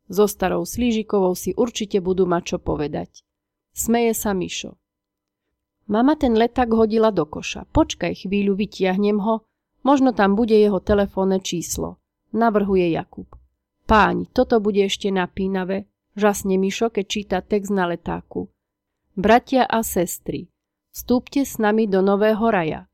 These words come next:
Aj vy máte na dosah večný život v novej vysnívanej zemi. Neisto sa pozrie na Jakuba.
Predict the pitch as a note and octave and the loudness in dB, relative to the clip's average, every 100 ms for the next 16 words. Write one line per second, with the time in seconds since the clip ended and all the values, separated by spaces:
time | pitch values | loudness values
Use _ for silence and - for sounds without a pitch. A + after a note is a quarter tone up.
0 | _ F3+ F3+ F#3+ F#3 F3 - E3 - F#3 | _ 0 2 2 0 -2 -6 -12 -10 -4
1 | G3 G#3 G3+ F#3+ F#3 F#3+ A3+ - F#3+ E3 | -2 0 -2 -4 -4 -2 -2 -2 -2 -2
2 | F#3 G3 F#3 F#3 _ _ _ _ _ F#3 | -2 -2 -2 -4 _ _ _ _ _ -4
3 | G3 B3 C4 C4 F#3 G3 - G3 F#3 F3+ | 2 2 2 0 -2 -6 -4 -2 0 0
4 | F3 F3 E3 D3 D3+ F#3 _ _ _ _ | -2 -4 -4 -6 -8 -12 _ _ _ _
5 | _ _ - A3 B3+ - C#4 - G3 - | _ _ -4 0 0 -2 -6 -4 -2 0
6 | G#3 A3 A3 F#3 D#3+ - - - D2 | 2 4 4 4 0 -4 -8 -8 -10